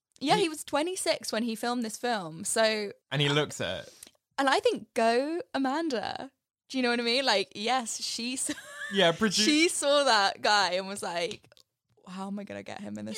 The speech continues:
Speaker 2: Yeah.
Speaker 1: film?"
Speaker 2: <laughs> She's like, "Producers will make it work. Like, cast him." This was his first leading male role.
Speaker 1: So really, if it wasn't for Amanda Bynes, Channing Tatum,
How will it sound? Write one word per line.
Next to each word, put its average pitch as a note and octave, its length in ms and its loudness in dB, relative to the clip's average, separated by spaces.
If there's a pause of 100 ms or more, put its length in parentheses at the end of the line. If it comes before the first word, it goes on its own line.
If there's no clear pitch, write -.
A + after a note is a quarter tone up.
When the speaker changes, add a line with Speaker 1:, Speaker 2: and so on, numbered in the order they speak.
Speaker 2:
Yeah. E4+ 180 4
Speaker 1:
film?" - 140 -4 (200)
Speaker 2:
<laughs> C#4 200 -8
She's - 280 -14
like, C3+ 320 0 (160)
"Producers C#3+ 520 0
will C3 100 -2
make A#2 140 0
it A#2 80 0
work. G2+ 380 0
Like, G2+ 300 -6 (220)
cast B2+ 320 0
him." G#2 280 -4 (220)
This - 160 -2
was F#4+ 160 0
his G3 220 2
first D#3+ 600 2 (180)
leading C3 560 -2
male B2 380 2
role. A#2 540 -4 (220)
Speaker 1:
So B3 180 -2
really, C#4+ 240 2
if B3+ 100 0
it G3+ 80 -2
wasn't A3+ 320 0
for G#3+ 300 -2
Amanda G#3+ 340 0
Bynes, A3+ 720 0
Channing A3+ 340 2
Tatum, G#3+ 640 -2